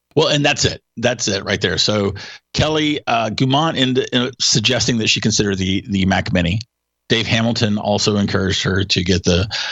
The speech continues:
the, the Mac Mini. And so she ended up choosing that because the Mac Mini is relatively new technology. It was just shipped, uh, announced and shipped, uh, in the fall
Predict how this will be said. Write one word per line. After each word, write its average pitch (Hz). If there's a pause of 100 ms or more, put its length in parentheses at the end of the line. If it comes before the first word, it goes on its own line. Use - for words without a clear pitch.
(240)
the, 104
the 98
Mac 92
Mini. 95 (300)
And 110
so 123
she 160
ended 175
up 143
choosing 175
that 90
because 113
the 120
Mac 113
Mini 135
is 117
relatively 107
new 104
technology. 87
It 98
was 90
just -
shipped, -
uh, 90
announced 95
and 92
shipped, -
uh, 95
in 87
the 87
fall 92